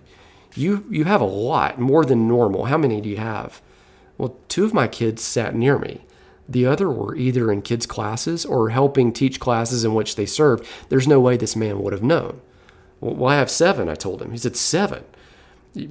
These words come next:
you heard me right," I chuckled. And then I told him, "A-, as in seventy times seven that you forgive?" <laughs> He continued. He said, "You've been in a tough season. The Lord sees you.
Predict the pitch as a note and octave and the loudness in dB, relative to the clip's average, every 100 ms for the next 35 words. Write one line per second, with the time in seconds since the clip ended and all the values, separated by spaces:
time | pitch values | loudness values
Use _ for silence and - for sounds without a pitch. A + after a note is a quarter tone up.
0 | C3+ C3+ D3 D#3 D3 A#2+ C3 G#2 F#2 G2+ | 0 2 2 4 4 4 4 0 -4 -6
1 | F#2 G2+ G2+ A#2+ B2+ - - C#3+ A#2 G#2 | -4 -4 -2 0 0 -2 -2 0 0 -4
2 | - A#2 - B2+ B2+ B2 A#2+ C3+ C3 C3+ | 0 0 2 2 2 2 2 2 4 4
3 | B2+ C3 C3+ B2+ - B2 C3 C#3 C3 C3 | 2 2 2 0 0 2 4 4 4 2
4 | A#2+ A#2+ A#2 A2+ G#2+ A#2+ F3+ F#3 - - | 2 -2 0 -2 2 2 2 2 -4 -10
5 | - - - - C3 C3 A#2+ C3 B2 G2+ | -18 -20 -20 -6 -2 0 0 0 -2 -2
6 | G#2 - - B2+ - C3+ B2 - - - | -6 -14 -16 -10 -4 -2 -2 -8 -20 -20
7 | _ _ C3 D3+ D#3+ D#3+ C3 - G#2+ - | _ _ -4 -2 0 0 0 -2 -6 -4
8 | C3+ A#2 - - - _ _ _ _ - | -4 -4 -6 -12 -16 _ _ _ _ -6
9 | A#2 A#2+ A2 - A#2 C3+ D3 F3+ | 0 0 0 -4 -2 -2 -4 -8